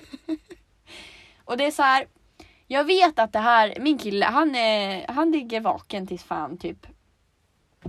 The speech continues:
tre, fyra på nätterna just nu. Och han vaknar sent.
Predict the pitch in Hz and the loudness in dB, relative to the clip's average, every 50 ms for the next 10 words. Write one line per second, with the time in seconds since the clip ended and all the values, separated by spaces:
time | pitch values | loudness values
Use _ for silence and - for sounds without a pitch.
0 | - - - 214 208 190 190 - 180 165 160 - 170 156 175 170 - - - - | -16 -14 -10 -6 -6 -6 -4 -4 -4 -4 -4 -4 -6 -8 -8 -10 -14 -18 -18 -18
1 | - - - - - - - _ _ _ _ _ _ - - - - - _ _ | -16 -16 -16 -16 -16 -18 -20 _ _ _ _ _ _ -20 -20 -20 -20 -20 _ _
2 | _ _ _ - - 233 262 285 254 190 196 - 190 185 - 208 - - _ _ | _ _ _ -2 2 4 6 6 4 2 0 -4 -8 -12 -10 -12 -12 -14 _ _